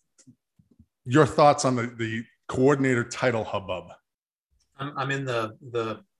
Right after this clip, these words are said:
Speaker 2: Family Guy, Peter Griffin, you know, who the hell cares
Speaker 1: <laughs>
Speaker 2: camp. Um, w-, w-, they've done this multiple times in the past, even
Speaker 1: Yes.
Speaker 2: times when they've gone to the Super Bowl.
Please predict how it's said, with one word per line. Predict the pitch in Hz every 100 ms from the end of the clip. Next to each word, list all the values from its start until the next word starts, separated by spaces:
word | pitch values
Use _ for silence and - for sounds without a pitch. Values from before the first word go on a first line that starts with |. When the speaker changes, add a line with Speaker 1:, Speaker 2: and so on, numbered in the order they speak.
| _
Speaker 2:
Family | - 151 147 139
Guy, | 127 123 123
Peter | - 127 117
Griffin, | 127 123 - 113 113 -
you | 113
know, | 104 104 _ _ _ -
who | 127
the | 120
hell | 120
cares | 113 131 120 113 110 - - _ _ - - 127 _
Speaker 1:
<laughs> | 139 _ 147 - 156 156 - 190 - 185 185 - - - _ - - _ - - _ _ _ _ _ _ 185 _ -
Speaker 2:
camp. | - 127 120 - _ _ _ _ -
Um, | - 135 131 - _ _ _ -
w-, | 196 175 190 190
w-, | 196 196
they've | 208 -
done | 233 214
this | 165 - - _
multiple | 156 147 - 127
times | - 123 120 127
in |
the | 113
past, | - 101 98 -
even | 127 147
Speaker 1:
Yes. | 135
Speaker 2:
times | 127 113
when | 123
they've | 120 113 -
gone | 123 123 123
to | 135
the |
Super | 123 - 113 117
Bowl. | 110 110 110 -